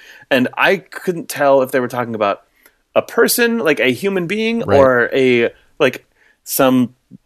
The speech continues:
Speaker 1: Black Lodge character, or, you know, which could include the Woodsman, or what I, what I sort of thought later on is that what they were talking about was, it, it, you know, whatever this is, like a,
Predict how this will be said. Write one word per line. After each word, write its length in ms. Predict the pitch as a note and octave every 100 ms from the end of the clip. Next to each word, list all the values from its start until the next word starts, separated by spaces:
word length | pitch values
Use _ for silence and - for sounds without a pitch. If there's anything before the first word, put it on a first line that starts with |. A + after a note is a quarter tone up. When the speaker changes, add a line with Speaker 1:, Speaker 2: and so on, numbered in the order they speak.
| _
Speaker 1:
Black 320 | A#2 B2 B2 C3
Lodge 520 | A#2+ A#2+ A#2+ A#2+ -
character, 480 | C3+ B2 A#2 B2+ B2
or, 580 | A#2+ A#2 A#2 A2+ A#2+ - -
you 140 | C#3+
know, 120 | G#2+
which 140 | G#2+ -
could 120 | B2
include 320 | G#2+ A#2+ A2 -
the 140 | A#2+
Woodsman, 380 | A#2 C3 C#3 C#3 -
or 420 | F#3 F#3 D#3 D3+ - _ -
what 180 | C3+ B2+
I, 180 | A#2 B2+ -
what 160 | C#3+
I 100 | B2
sort 160 | A#2+ A2+
of 180 | G2 - _
thought 520 | - - - E3+ D3 A#2
later 320 | B2 A#2+ B2+
on 180 | C3+ B2
is 80 | A2
that 100 | A#2+
what 140 | A#2
they 60 | A2+
were 80 |
talking 240 | G#2+ A#2 G#2+
about 240 | G#2+ G#2
was, 520 | G#2 G#2 G#2 G2 F#2+ - _ _ _ _ _ _ -
it, 140 | A2+ -
it, 140 | C#3+ A2+ C3+ B2+
you 80 |
know, 100 | A#2+
whatever 300 | A#2 B2 A#2
this 180 | A2+ G#2+
is, 160 | A#2 G#2+
like 140 | G#2+
a, 100 | A#2